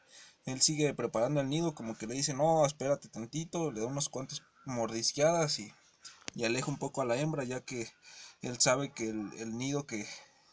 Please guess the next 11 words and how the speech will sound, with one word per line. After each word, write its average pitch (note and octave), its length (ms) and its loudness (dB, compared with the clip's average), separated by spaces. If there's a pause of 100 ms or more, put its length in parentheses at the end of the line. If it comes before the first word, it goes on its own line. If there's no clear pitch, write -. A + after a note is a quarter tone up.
(160)
que A2+ 120 -4
aún B2 680 -4
está C3 200 -4
construyendo, C#3 720 -2
pues, A2+ 120 0
no A#2 80 -2
está B2+ 160 -2
de B2 100 0
buen C3 180 -2
tamaño. C#3+ 440 2 (840)
Y, G3+ 360 -2